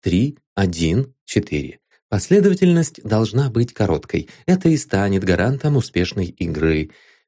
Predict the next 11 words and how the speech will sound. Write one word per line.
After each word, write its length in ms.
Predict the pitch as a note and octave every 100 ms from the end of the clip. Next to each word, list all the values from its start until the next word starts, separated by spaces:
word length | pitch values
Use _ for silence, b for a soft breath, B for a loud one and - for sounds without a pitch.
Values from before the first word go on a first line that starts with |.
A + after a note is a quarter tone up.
| _
Первая 420 | A#2+ A#2 G#2 G#2
ставка 480 | F#2+ - D#3+ - B2+
определяется 760 | B2+ C3 A2+ A2 D3+ D#3+ - C#3
по 160 | B2
сумме 440 | - - D3 C#3 C3
крайних 500 | A#2+ A#2+ A#2 A#2+ -
чисел, 500 | - B2+ - D#2 D#2
то 140 | A#2+
есть 220 | G#2 -
это 500 | A2+ G2 G2+ F#2+ F2+
два 460 | F#2 F#2 D3+ F3